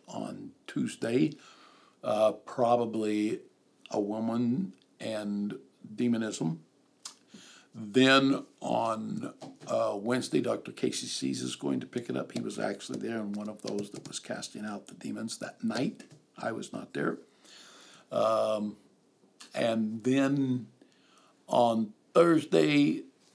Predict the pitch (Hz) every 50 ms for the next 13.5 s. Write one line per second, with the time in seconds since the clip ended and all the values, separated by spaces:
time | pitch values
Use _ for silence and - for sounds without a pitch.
0 | _ _ _ _ _ _ _ - 135 127 110 - - 110 101 - 131 123 113 110
1 | 107 104 107 110 104 104 101 104 - - 131 120 110 110 110 131 123 113 104 -
2 | - - 151 143 131 131 135 135 131 127 123 127 123 117 - - _ - _ _
3 | _ _ _ _ _ _ _ _ - 123 117 110 107 107 104 104 104 101 98 95
4 | - _ _ _ _ _ _ - _ _ _ _ 123 127 127 120 120 117 117 117
5 | 117 120 117 - _ _ _ _ - - - 113 110 110 107 104 - _ _ _
6 | _ _ _ _ _ _ _ _ _ _ _ _ _ _ _ - 139 127 117 156
7 | 156 139 - - 131 110 95 92 98 104 104 101 - - 107 107 107 107 104 101
8 | - - 131 127 123 - - - - - - - - - - _ _ _ - -
9 | - - - - - - - _ _ _ - - - 117 107 107 104 107 117 123
10 | 127 131 123 110 113 110 123 - - - - - - - - - - - - -
11 | - - 139 127 135 - - 123 113 - - 127 117 113 107 - 113 104 113 110
12 | 104 104 - 117 110 - 113 110 110 107 104 101 - _ _ _ _ _ _ -
13 | _ _ _ - - 110 110 107 107